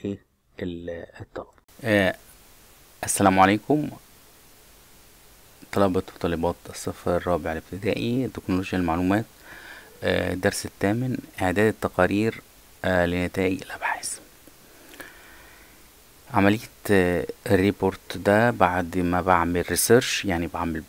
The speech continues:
بحث، حاجة مهمة إن أنا أعلن نتائج البحث، لأن هو ده كان الهدف من البحث أصلًا، إن أنا أطلع نتائج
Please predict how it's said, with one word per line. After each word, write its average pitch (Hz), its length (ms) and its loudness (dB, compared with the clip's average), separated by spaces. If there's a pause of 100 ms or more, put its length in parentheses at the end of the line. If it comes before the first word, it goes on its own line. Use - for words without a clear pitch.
بحث، - 380 -2 (920)
حاجة 131 220 0
مهمة 107 320 2
إن 95 100 2
أنا 98 240 2 (320)
أعلن 101 560 6
نتائج 90 300 0
البحث، 82 480 -4
لأن 117 180 2
هو 123 200 6
ده 123 140 6
كان 131 240 6
الهدف 113 400 4
من 107 60 4
البحث 98 320 0
أصلًا، 85 460 0
إن 90 60 2
أنا 98 440 2
أطلع 101 380 6
نتائج 110 480 4